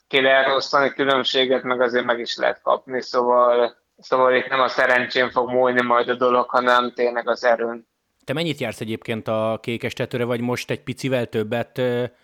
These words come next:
Speaker 2: úgy, hogy lesz ez a szakasz a Tour de Hongrin?
Speaker 1: Hát alapból egyébként nem igazán járok, így hogy a Pilisben lakom, nekem eléggé kézenfekvő, hogy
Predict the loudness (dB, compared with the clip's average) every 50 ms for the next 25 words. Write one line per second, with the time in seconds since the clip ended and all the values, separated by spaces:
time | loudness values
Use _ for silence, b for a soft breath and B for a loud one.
0 | b b b -10 -8 -8 -6 -4 -4 -2 -2 -2 -4 -4 -8 -14 -14 -10 -10 -10
1 | -8 -8 -10 -10 -10 -12 -14 -12 -8 -6 -6 -2 0 0 0 0 -2 -4 -8 -10
2 | -12 -14 -18 _ _ _ _ _ _ _ _ _ 0 0 0 2 2 2 4 6
3 | 6 4 4 4 4 4 4 4 4 2 0 2 2 2 4 4 4 4 2 2
4 | 2 2 2 4 4 4 6 6 6 6 6 6 4 4 2 2 0 _ b b
5 | b b b _ _ _ _ -6 -6 -4 -4 -4 -2 0 2 4 4 4 2 0
6 | 0 -2 -2 -4 _ _ _ _ _ _ _ _ _ -18 -16 -4 -2 0 2 4
7 | 2 2 0 -2 -2 2 4 4 4 6 4 4 4 4 2 2 2 2 2 -2
8 | -2 -6 -8 _ -4 0 2 2 4 4 4 4 4 2 2 2 0 0 0 0
9 | 0 0 2 2 2 2 2 2 0 0 0 -2 -2 0 2 4 4 4 2 0